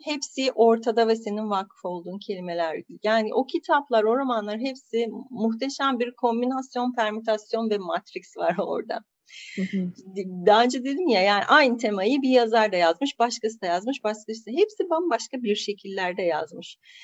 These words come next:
Speaker 1: Derin okumada işte bu farklılıkları fark ederek, e, yol almak haz veriyor.
Speaker 2: Evet,
Speaker 1: Kitap
Speaker 2: evet,
Speaker 1: okumak bir
Speaker 2: katılıyorum.
Speaker 1: haz alma olayı bir
Speaker 2: Evet.
Speaker 1: taraftan. Yani
Speaker 2: Bir de bende şey deliliği var. <laughs> Mesela, e, o, belki o yazar tarafından gelen bir şey de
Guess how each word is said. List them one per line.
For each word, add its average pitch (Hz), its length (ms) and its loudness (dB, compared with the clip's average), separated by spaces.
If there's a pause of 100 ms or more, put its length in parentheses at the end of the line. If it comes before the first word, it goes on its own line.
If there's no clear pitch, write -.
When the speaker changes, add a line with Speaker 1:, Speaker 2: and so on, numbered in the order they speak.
(160)
Speaker 1:
Derin 403 320 4
okumada 311 340 -2
işte 277 300 -4
bu 277 80 -4
farklılıkları 277 800 -4
fark 226 300 -2
ederek, 170 560 -6 (580)
e, 175 60 -12 (240)
yol 220 220 4
almak 226 400 -2
haz 208 340 0
veriyor. 156 360 -8 (800)
Speaker 2:
Evet, 190 200 -4 (120)
Speaker 1:
Kitap 415 180 -2
Speaker 2:
evet, 294 120 2
Speaker 1:
okumak 247 340 -2
bir 247 60 0
Speaker 2:
katılıyorum. 202 300 -2
Speaker 1:
haz 269 380 4 (200)
alma 165 560 0 (140)
olayı 156 480 -6 (140)
bir 175 60 -12
Speaker 2:
Evet. - 60 -18
Speaker 1:
taraftan. - 580 -10 (200)
Yani - 240 -10
Speaker 2:
Bir - 80 2
de 269 100 4
bende 240 240 6
şey 240 260 2
deliliği 233 400 2
var. 190 280 -4 (400)
<laughs> - 420 -12
Mesela, 262 640 4
e, - 240 0
o, 233 180 4 (100)
belki 214 500 2
o 247 40 8
yazar 220 400 4
tarafından 185 480 0
gelen 175 280 2
bir 208 40 -14
şey 508 220 4
de 185 180 4